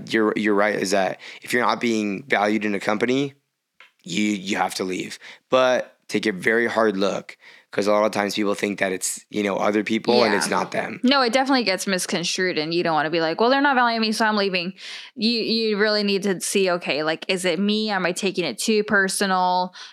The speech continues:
Speaker 2: Or is it just time for me to find a position in a s-, different company that has the ability to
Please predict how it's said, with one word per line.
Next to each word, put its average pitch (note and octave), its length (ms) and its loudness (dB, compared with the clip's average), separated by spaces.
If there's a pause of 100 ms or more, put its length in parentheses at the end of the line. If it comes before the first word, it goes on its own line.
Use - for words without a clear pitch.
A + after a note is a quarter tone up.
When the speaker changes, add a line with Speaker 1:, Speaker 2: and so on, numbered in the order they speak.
(180)
Speaker 2:
Or F3+ 480 4
is F3+ 320 -2
it F3+ 120 0
just E3+ 440 -4 (420)
time F3 360 -2
for F3+ 140 -2
me F3+ 220 0
to F3+ 300 -2 (500)
find F#3 300 2
a F3 80 2
position G3 680 0
in F3+ 140 -2
a D#3 40 0
s-, - 420 -4 (120)
different G#3 400 2
company G3 600 0
that F#3+ 220 0
has D#3 600 0 (360)
the G#3 100 2
ability F3+ 600 2
to D#3+ 680 0